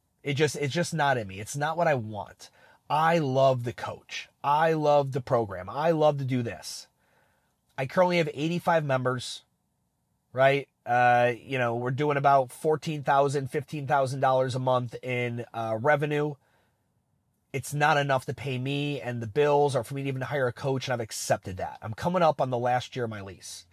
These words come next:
And again, even if you have time left on your lease, there's probably deals that we can work out with your landlord.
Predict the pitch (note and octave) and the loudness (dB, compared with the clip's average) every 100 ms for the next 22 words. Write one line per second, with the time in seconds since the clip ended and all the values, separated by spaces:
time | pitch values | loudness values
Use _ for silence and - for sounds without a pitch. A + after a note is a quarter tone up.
0 | _ - _ _ _ _ _ - C3+ B2+ | _ -20 _ _ _ _ _ -4 -2 4
1 | A#2+ G#2+ C3 C#3+ D3 C3+ C3+ B2 C3+ B2+ | 2 2 -2 0 0 -2 -4 0 0 0
2 | C#3 C3+ C3 - B2+ B2 C3 C3+ - - | 0 2 0 0 -2 -2 -2 -4 -6 -8
3 | C3 - - D#3 C#3 A#2 B2 A#2+ A#2+ A#2 | -10 -8 0 2 2 0 0 0 -2 -4
4 | A#2+ A#2 A2 A2+ G#2+ G#2+ A2+ B2 C#3+ | -4 -4 -2 -2 -4 -6 -4 -2 -2